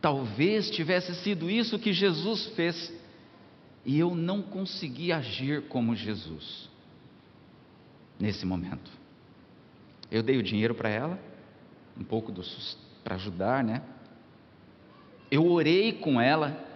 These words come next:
pedi que Deus operasse um milagre na vida do Pedro, onze anos. Me lembrei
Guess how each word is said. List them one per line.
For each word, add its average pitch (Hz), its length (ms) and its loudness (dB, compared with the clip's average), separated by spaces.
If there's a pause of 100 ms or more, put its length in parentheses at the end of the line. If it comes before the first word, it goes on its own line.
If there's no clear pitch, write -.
(580)
pedi 220 480 4
que 214 140 0
Deus 208 420 4
operasse 208 560 4
um 214 60 6
milagre 196 520 6
na 196 140 6
vida 190 320 4
do 220 140 2
Pedro, 220 640 2 (880)
onze 196 420 0
anos. 147 500 -4 (680)
Me 156 100 0
lembrei 170 680 0